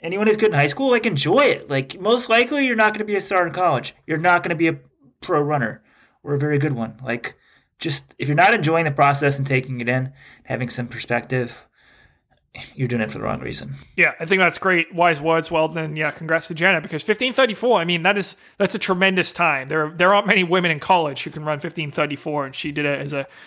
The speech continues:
Speaker 2: high school junior. So that's, that's crazy. Um, we talked about earlier, Weldon,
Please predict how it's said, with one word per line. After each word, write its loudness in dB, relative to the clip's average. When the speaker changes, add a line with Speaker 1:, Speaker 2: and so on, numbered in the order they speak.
Speaker 2:
high 0
school -2
junior. -2
So -6
that's, 2
that's 0
crazy. -2
Um, 4
we -2
talked 4
about 4
earlier, 4
Weldon, 0